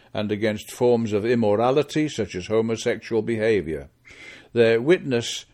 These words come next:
against evolution and defence of creationism, as well as their pro-Israel policy, arises from their biblical roots.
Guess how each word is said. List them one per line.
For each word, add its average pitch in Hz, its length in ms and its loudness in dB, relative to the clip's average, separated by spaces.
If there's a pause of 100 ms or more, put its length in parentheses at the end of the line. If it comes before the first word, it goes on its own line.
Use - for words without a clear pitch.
(100)
against 113 480 -2
evolution 135 800 2
and 104 300 -4
defence 131 480 0
of 107 140 -2
creationism, 123 920 -2 (300)
as 107 160 -2
well 160 220 6
as 123 140 2
their 107 180 2
pro-Israel 123 800 2
policy, 98 640 -4 (200)
arises 113 560 2
from 107 200 -6
their 107 160 2
biblical 98 580 -4
roots. 85 540 -8